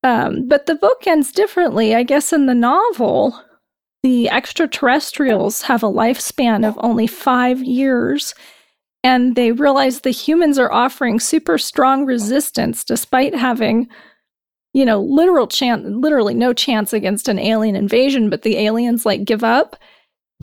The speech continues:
and they, and they leave. So that's the, that's the novel, but they kind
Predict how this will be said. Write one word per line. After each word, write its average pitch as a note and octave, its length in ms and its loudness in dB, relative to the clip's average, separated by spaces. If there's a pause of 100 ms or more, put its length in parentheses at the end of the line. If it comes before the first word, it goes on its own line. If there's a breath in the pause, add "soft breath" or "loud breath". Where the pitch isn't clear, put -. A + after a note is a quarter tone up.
and B3+ 180 2
they, G#3 140 0 (160)
and A3 160 2
they A3+ 100 0
leave. - 440 -6 (140)
So - 140 0
that's A#3+ 280 0
the, - 360 -2
that's - 220 -4
the - 100 -2
novel, - 500 0
but A#3+ 140 -4
they A#3+ 160 0
kind E4 300 0